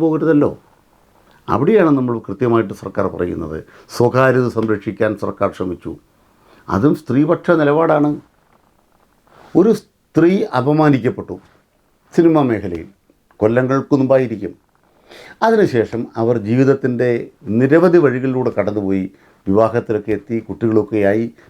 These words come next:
കുടുംബമായി ജീവിക്കുന്നു. സിനിമാ മേഖല തന്നെ വിട്ടു. മുമ്പ് അനുഭവിച്ച കാര്യങ്ങളോ അറിഞ്ഞ കാര്യങ്ങളോ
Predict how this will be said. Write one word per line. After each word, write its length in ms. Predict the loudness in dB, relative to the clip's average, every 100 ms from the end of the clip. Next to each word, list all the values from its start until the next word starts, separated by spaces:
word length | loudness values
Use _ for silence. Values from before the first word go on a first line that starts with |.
| _
കുടുംബമായി 480 | 0 2 4 2 2
ജീവിക്കുന്നു. 480 | 0 -6 -6 -4 -4
സിനിമാ 340 | -2 0 0
മേഖല 400 | 2 0 0 0
തന്നെ 160 | -2 -4
വിട്ടു. 200 | -6 -10 -12 -18 _ _ _ _ _ _ _ _ _
മുമ്പ് 260 | 0 4 4
അനുഭവിച്ച 360 | 2 2 2 2
കാര്യങ്ങളോ 640 | 0 0 0 -2 -2 -4 -10 _ _ _ _ _ _ _ -4
അറിഞ്ഞ 320 | 0 2 2 2
കാര്യങ്ങളോ 440 | 2 0 -4 -4